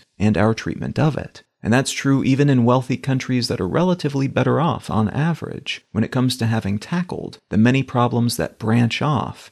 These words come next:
from a pandemic of this kind. We're not as far along at this point, though,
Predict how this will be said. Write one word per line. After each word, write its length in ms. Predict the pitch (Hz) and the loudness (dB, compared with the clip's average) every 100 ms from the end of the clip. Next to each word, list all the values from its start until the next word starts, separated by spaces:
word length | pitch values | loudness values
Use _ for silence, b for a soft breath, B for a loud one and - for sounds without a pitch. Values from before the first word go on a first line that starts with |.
| _ | _
from 340 | - 113 107 95 | -2 2 2 2
a 240 | 101 98 | 0 0
pandemic 880 | - 110 90 98 160 143 - - - _ - | -2 -2 -2 0 0 -2 -6 -16 -20 _ -14
of 200 | - - | -12 -8
this 180 | - - | -8 -8
kind. 580 | - 165 127 - - - _ _ _ _ | -2 -2 -2 -4 -14 -20 _ _ _ _
We're 220 | 101 117 | 4 6
not 540 | 117 135 165 175 - - _ | 6 4 2 -4 -10 -18 _
as 220 | 113 110 | -2 0
far 340 | - 131 131 127 107 | 0 2 4 4 2
along 640 | 107 139 156 113 113 117 - | 2 2 4 4 2 0 -4
at 180 | - | -6
this 180 | - 196 | -4 -6
point, 420 | - - - - - | -6 -6 -6 -8 -8
though, 380 | - - - | -6 -6 -12